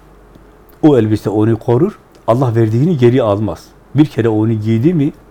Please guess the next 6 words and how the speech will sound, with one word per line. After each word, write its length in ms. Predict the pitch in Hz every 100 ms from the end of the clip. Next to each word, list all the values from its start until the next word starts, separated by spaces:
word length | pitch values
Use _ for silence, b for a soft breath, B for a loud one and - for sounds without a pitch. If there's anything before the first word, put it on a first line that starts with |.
| b b b b b b - -
o 200 | 170 170
kul 200 | 165 180 -
Rabbini 360 | 123 131 143 135
sever. 480 | - 87 78 76 - - _ - _ _ - - -
O 180 | 131 127
kul 300 | 131 156